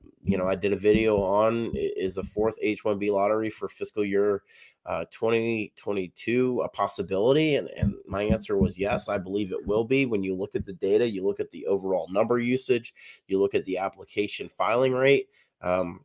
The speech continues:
I, I think that the new norm now is a lottery held in March, uh, a lottery held in the end of June, July, and as we saw here, a lottery in November. Um, so until something changes with the way the electronic selection period works,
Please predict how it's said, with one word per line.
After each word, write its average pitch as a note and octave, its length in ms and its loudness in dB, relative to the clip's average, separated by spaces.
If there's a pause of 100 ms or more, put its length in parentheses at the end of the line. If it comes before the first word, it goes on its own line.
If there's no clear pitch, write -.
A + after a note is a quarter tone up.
I, G2 240 -4
I F#2+ 140 -4
think C#3 360 0
that A#2+ 200 0
the G#2 80 0
new A#2+ 260 4
norm B2 420 2
now G2+ 360 2
is F#2+ 500 -2
a G2 120 4
lottery A2 500 2
held A2 400 2
in F#2+ 100 0
March, G2 800 -2 (460)
uh, - 200 -8
a G2+ 60 2
lottery G#2+ 460 4
held G#2 420 4
in F#2+ 440 -2
the F#2+ 180 -4
end A2+ 160 2
of F#2+ 120 0
June, G#2+ 300 -4
July, A#2+ 840 2
and F2 300 -8
as F#2 180 -10
we G#2 100 -6
saw G2+ 280 2
here, A#2 260 4
a G#2+ 80 4
lottery G#2 540 2
in G#2 120 2
November. G2+ 640 -2 (500)
Um, F2+ 260 -4
so A2+ 380 4
until C3+ 520 2
something E3+ 460 -2
changes D3 480 -2
with A2+ 140 -6
the A2+ 60 -6
way A2+ 160 4
the A2+ 120 0
electronic G#2+ 600 0
selection G2+ 520 -4
period G#2 340 0
works, G#2 600 2